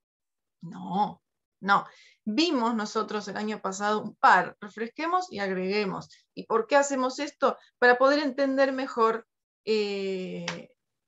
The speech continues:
la riqueza de esta obra, ¿eh? Eh, ustedes ya saben, el tema a mí me apasiona, pero, eh, más allá de mí, mi apasionamiento, la obra es, ¿no es cierto?, de gran impacto, pero más allá del impacto podemos apreciar un montón de trabajo intelectual detrás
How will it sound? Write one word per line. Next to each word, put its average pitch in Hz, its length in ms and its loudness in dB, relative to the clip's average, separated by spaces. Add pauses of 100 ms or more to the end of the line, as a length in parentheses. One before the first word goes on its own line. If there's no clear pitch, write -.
(360)
la 220 160 4
riqueza 220 720 -4
de 175 80 -2
esta 185 280 -2
obra, 190 640 0 (140)
¿eh? 202 400 -4
Eh, 180 760 -4
ustedes 208 260 0
ya 190 80 -6
saben, 202 240 -2
el 175 180 -6
tema 220 280 2
a - 20 2
mí 196 140 -4
me 208 100 -6
apasiona, 196 920 0 (380)
pero, 240 480 6
eh, 190 440 -2
más 180 140 -8
allá 180 200 -6
de 180 100 -4
mí, 196 260 -6
mi 185 100 -6
apasionamiento, 196 800 -2
la 214 200 6
obra 302 300 6
es, 240 120 -4
¿no 226 60 -4
es 226 80 -6
cierto?, 285 240 -6
de 254 100 6
gran 240 180 2
impacto, 180 480 -4
pero 202 140 -2
más 285 160 0
allá 294 220 -2
del 277 100 -2
impacto 302 520 -2
podemos 208 380 -4
apreciar 226 600 -2
un 220 180 -4
montón 240 500 -2
de 240 120 2
trabajo 196 360 0
intelectual 202 800 -4
detrás 233 580 0